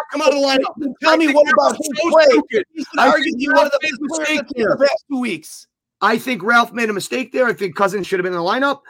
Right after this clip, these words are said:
Speaker 1: But then again, I, I don't know. They said they had a plan for him coming in. He's played more hockey than anybody else in the league.
Speaker 2: So the plan, so the plan is to
Speaker 1: I
Speaker 2: play
Speaker 1: don't know the
Speaker 2: every
Speaker 1: fucking
Speaker 2: single
Speaker 1: plan,
Speaker 2: football.
Speaker 1: Dwayne. I don't know,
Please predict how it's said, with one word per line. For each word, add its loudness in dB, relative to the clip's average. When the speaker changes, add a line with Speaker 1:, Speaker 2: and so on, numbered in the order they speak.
Speaker 1:
But -10
then -2
again, 0
I, 2
I 2
don't 2
know. 6
They 2
said -6
they 0
had 2
a 0
plan -2
for 0
him -2
coming 0
in. -4
He's -4
played -2
more 4
hockey 2
than -4
anybody 0
else 0
in -2
the 0
league. 0
Speaker 2:
So -2
the 0
plan, -6
so -4
the -2
plan -2
is -4
to -8
Speaker 1:
I 4
Speaker 2:
play 4
Speaker 1:
don't 0
know 4
the 2
Speaker 2:
every 0
Speaker 1:
fucking 0
Speaker 2:
single 4
Speaker 1:
plan, 6
Speaker 2:
football. -4
Speaker 1:
Dwayne. 0
I 0
don't -2
know, 4